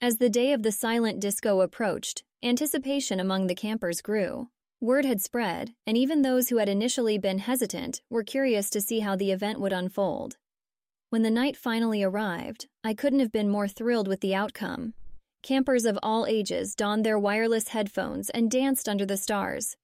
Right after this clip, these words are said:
surrounded by the enchanting forest setting. The site was truly magical,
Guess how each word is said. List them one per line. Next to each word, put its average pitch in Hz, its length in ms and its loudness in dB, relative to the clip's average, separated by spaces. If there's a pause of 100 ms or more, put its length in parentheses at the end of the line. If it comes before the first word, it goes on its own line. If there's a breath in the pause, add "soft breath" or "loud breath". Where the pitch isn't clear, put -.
(120)
surrounded 247 540 2
by 208 140 0
the 208 140 0
enchanting 208 540 0
forest 208 440 -2
setting. 196 480 -2 (600)
The 233 80 2
site 254 300 0
was 208 220 2
truly 240 340 2
magical, 202 720 -2